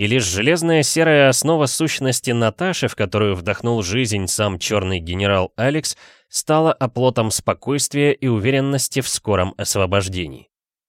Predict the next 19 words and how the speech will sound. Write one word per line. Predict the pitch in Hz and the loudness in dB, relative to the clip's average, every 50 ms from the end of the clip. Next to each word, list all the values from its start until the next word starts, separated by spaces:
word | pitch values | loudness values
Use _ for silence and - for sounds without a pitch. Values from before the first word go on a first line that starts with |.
| _ _ _ _ - - _ _ _ | _ _ _ _ -20 -20 _ _ _
Разложение | - 98 98 98 131 147 131 165 190 196 185 175 170 | -2 -2 0 2 2 2 4 4 2 2 2 2 2
на | 165 160 156 151 - | 2 2 2 0 0
эти | - 156 139 - 143 | 0 -2 -2 -2 -2
три | 127 - 143 139 131 | -2 0 0 0 0
составляющих | - 123 113 - - 120 107 120 151 165 160 139 117 - 117 104 - | 0 0 -2 0 0 0 0 2 0 2 2 2 2 0 -2 -2 0
моего | 117 117 117 117 104 113 117 113 | 0 0 0 2 2 2 2 4
разума | 127 151 156 - 160 160 165 - | 4 2 2 2 2 2 2 2
произошло | - 139 139 131 110 127 113 - - 175 | 2 2 2 2 2 0 0 0 0 0
сразу | 160 - - 135 151 170 156 170 151 | 0 0 0 0 0 0 0 -2 -2
после | - 160 151 - 151 139 | -2 -2 -2 0 0 -2
пересылки | 127 - 131 127 120 - - 160 160 156 - 151 | 0 2 2 2 2 2 0 0 0 0 -2 -4
в | 135 - | -6 -6
княжество | - - 123 135 135 131 135 - - - 127 131 | -6 -4 -2 -2 0 0 -2 -4 -4 -2 0 0
Рафала | 139 135 - - 117 101 92 82 76 - - - - - - - _ _ | 0 0 0 0 0 2 0 0 -4 -8 -16 -20 -20 -20 -20 -20 _ _
и, | - 82 | -8 -6
видимо, | 87 98 98 101 104 104 | -4 -2 -2 0 0 0
являлось | 98 90 95 87 90 104 110 107 98 - - | 0 0 0 0 0 2 2 2 2 0 -2
частью | - - - 95 95 - - - 107 98 | -4 -2 0 0 0 0 -2 -4 -4 -2
наказания. | 95 95 - - 101 104 98 101 92 78 60 - - | -2 -2 0 0 -2 0 0 -2 -4 -4 -6 -12 -18